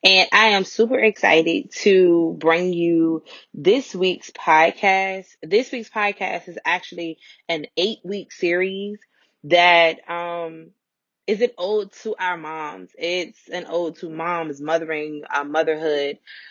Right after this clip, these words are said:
um, and just parenting. And so the series is Hey Mama. Each week it'll be Hey Mama and a different subject. So this week we are going to talk about,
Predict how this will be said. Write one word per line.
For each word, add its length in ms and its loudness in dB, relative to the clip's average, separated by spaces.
um, 220 0
and 120 -6
just 220 -8
parenting. 920 -4
And 240 2
so 340 6
the 140 -8
series 420 0
is 140 -4
Hey 240 -2
Mama. 440 -8
Each 240 2
week 220 4
it'll 120 4
be 160 0
Hey 280 0
Mama 440 -2
and 280 0
a 100 0
different 420 -6
subject. 480 -2
So 120 -2
this 240 0
week 200 -2
we 280 6
are 420 4
going 400 -2
to 300 -10
talk 380 -10
about, 640 -12